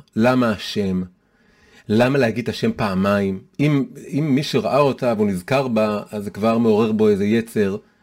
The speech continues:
למה פעמיים? מה זה בכלל? מה פתאום השם עד כדי כך מעורר?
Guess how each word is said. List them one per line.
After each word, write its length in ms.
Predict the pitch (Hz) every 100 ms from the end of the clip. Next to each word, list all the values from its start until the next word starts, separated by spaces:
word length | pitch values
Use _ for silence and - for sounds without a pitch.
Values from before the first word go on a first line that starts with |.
| -
למה 240 | 110 113
פעמיים? 720 | 113 113 107 104 104 101 98 -
מה 100 | 220
זה 80 | 226
בכלל? 300 | 185 175 151
מה 60 |
פתאום 260 | 151 180 147
השם 400 | 113 - 147 117 - _ - _
עד 140 | 135 -
כדי 180 | 113
כך 180 | 127 -
מעורר? 500 | 123 113 104 113 107